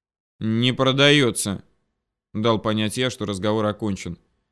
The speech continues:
«Если не на всю голову отмороженный, уйдет по-хорошему». Кличка его мне ни о чем не говорила.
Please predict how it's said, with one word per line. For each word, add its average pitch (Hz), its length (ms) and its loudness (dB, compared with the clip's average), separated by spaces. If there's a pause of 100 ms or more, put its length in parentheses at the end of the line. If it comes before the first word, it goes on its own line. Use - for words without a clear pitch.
(220)
«Если 156 400 2
не 156 120 2
на 156 140 2
всю 180 240 -2
голову 147 380 2
отмороженный, 131 640 0
уйдет 147 300 -2
по-хорошему». 104 760 -4 (720)
Кличка 160 440 -2
его 117 200 2
мне 156 260 0
ни 151 120 0
о 139 100 0
чем 156 240 -2
не 113 100 0
говорила. 113 600 0